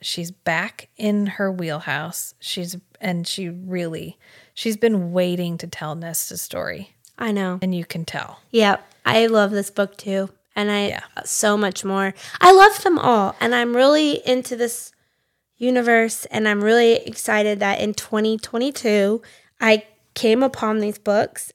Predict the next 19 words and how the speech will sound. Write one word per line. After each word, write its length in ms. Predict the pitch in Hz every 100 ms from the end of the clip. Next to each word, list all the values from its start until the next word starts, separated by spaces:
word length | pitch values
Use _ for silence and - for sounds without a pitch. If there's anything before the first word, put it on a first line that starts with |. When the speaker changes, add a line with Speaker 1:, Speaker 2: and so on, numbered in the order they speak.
| -
Speaker 2:
and 400 | 214 208 202 202
read 280 | 196 196 -
all 320 | - 240 330
of 140 | 226 190
her 220 | 202 190
books, 540 | 185 190 - - - - _ _ _
and 260 | 277 277 277
it 160 | 269 247
was 180 | 233 277
a 80 | 262
great 340 | 226 254 294
year. 400 | 247 320 240 202 -
And 140 | 208
I'm 140 | 214
sad 440 | 214 - 233 302 359
that 140 | 262
I 80 | 240
don't 300 | 226 214 -
know 460 | 208 196 196 202